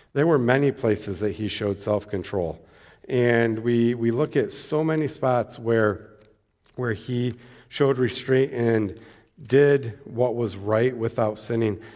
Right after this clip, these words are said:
But I think about him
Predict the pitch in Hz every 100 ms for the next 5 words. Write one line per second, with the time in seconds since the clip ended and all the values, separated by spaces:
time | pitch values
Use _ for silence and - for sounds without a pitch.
0 | - - _ _ 156 147 - - 131 123
1 | 185 190 185 156 147 143 - - - _
2 | _ - 127 123 117